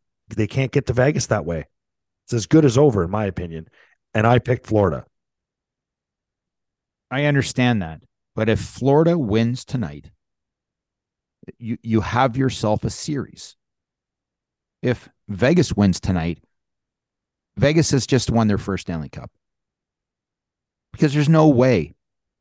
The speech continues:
Speaker 2: that you're gonna have Vegas co-, or, or, or Florida come back and win four straight against, against this team. It's not gonna happen.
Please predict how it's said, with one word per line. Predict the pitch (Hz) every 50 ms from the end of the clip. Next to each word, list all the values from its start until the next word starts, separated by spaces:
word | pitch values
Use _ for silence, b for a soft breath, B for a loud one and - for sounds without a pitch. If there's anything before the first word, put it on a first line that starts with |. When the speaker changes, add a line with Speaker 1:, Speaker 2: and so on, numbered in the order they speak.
| _ _ _ _ _ _ _ _ _ _ _ _
Speaker 2:
that | 135 135 117
you're | 135 143 143
gonna | 165 151 127
have | 120 127 127 123 104
Vegas | 92 113 113 117 110 104 - -
co-, | - - 120 120 - _ -
or, | 113 110 104 - -
or, | 113 113 107 -
or | 110
Florida | 104 - - 123 135 131 123
come | - 120 117 113 90
back | 87 87 - -
and | 123 113
win | 104 101 104 110
four | - - 104 104
straight | 104 - - 135 139 123
against, | 92 - 90 95 104 - - - b b b b b b b b _ -
against | 117 92 113 113 107 - -
this | - 107 92
team. | 107 151 165 131 - _ _ _ _ _ _ _ _ _ _ -
It's | - -
not | 131 139 143 -
gonna | - 143 123
happen. | 113 113 113 - - - 76 80